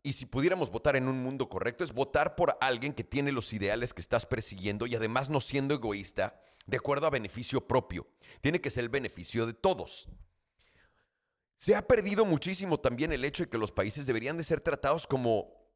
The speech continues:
como servicios, proveedores de servicios. Vas a Estados Unidos porque tiene mejores caminos, porque tienen agua más limpia de acuerdo a esto, porque tienen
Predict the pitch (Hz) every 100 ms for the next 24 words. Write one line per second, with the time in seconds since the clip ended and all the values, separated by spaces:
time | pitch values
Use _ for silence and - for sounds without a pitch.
0 | _ 135 139 - 135 180 240 123 - -
1 | 139 127 151 180 170 147 139 113 190 -
2 | 95 - - - - - - 175 202 233
3 | 220 208 190 135 143 - - - 110 139
4 | 151 113 120 151 117 92 101 - - -
5 | 110 147 131 127 139 143 113 113 123 107
6 | 92 98 101 80 - - 92 90 135 139
7 | 151